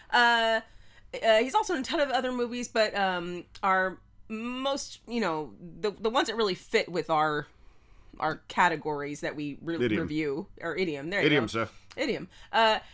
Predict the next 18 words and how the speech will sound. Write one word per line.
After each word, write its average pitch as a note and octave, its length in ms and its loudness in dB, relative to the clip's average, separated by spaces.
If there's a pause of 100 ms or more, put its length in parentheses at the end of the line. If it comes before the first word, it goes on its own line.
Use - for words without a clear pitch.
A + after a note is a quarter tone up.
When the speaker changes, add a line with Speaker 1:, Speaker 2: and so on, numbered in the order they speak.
(140)
Speaker 1:
is, G#3+ 440 4
uh, F#3+ 180 2
nineteen G#3+ 300 -4
ninety, G3+ 220 -2
nineteen B3 560 -4
eighty-eight's C#4 680 -2
Child's D3 520 -6
Play, A#3+ 320 -2
nineteen F#3 380 -4
ninety-six's F3 640 -6
Bordello E3+ 640 2
of F3+ 140 -2
Blood, E3 320 2
where G3 120 -4
he F3 160 -6
plays E3+ 420 -4
the D#3 280 -6
priest, E4 460 -2